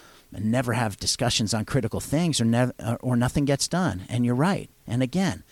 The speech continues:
Scripture addresses this. In Acts fifteen, there's a big disagreement between Paul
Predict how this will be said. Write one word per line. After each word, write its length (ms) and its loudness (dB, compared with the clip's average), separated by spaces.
Scripture 640 -8
addresses 540 0
this. 360 -8
In 260 -8
Acts 280 -4
fifteen, 520 -4
there's 180 -6
a 40 -6
big 300 -6
disagreement 640 -6
between 360 -10
Paul 420 -2